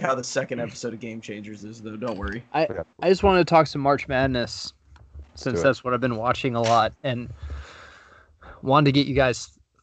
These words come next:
Speaker 2: thoughts on it, because I just feel like this year has been completely ruined, and I've been completely disappointed in it. <laughs> I don't know if I'm the only one that feels this way. Uh,
Speaker 3: No,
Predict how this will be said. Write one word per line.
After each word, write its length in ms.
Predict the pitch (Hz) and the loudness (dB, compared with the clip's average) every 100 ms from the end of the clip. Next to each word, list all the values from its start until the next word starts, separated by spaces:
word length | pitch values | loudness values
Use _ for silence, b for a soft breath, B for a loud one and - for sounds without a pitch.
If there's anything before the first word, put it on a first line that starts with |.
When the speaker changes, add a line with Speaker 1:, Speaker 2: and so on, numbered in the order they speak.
| _ | _
Speaker 2:
thoughts 340 | - 127 127 - | 2 2 2 0
on 180 | 117 113 | 0 0
it, 160 | 113 | -4
because 440 | - 113 123 120 120 | -6 -2 0 0 0
I 100 | 127 | -2
just 180 | 127 - | -2 -2
feel 180 | 139 131 | 2 4
like 200 | 120 117 | 4 2
this 220 | 120 - | -6 -2
year 160 | 120 117 | 0 0
has 120 | 104 | 0
been 160 | 117 | -4
completely 440 | 113 107 120 113 104 | -4 -4 -2 -2 0
ruined, 440 | 107 110 110 107 | 0 2 2 0
and 80 | 107 | 0
I've 80 | 104 | 0
been 200 | 110 107 | 0 -2
completely 420 | - 113 110 104 | -6 -2 -2 0
disappointed 640 | 104 101 104 110 104 95 98 | -2 -2 -4 -2 -2 -4 -4
in 140 | 98 | -6
it. 120 | - - | -8 -10
<laughs> 840 | - - - - - - _ _ | -16 -12 -6 -4 -4 -8 _ _
I 40 | 139 | 2
don't 140 | 139 | 6
know 120 | 147 | 6
if 80 | 139 | 8
I'm 120 | 127 | 6
the 80 | 127 | 4
only 160 | 120 127 | 4 4
one 100 | 120 | 2
that 120 | 92 | -4
feels 240 | - 117 117 | -4 -4 -2
this 180 | 127 | -2
way. 280 | 139 135 139 - _ _ _ _ _ _ _ b b b b - | 2 2 2 -4 _ _ _ _ _ _ _ b b b b -4
Uh, 180 | 113 135 | 2 6
Speaker 3:
No, 300 | 190 196 | 8 8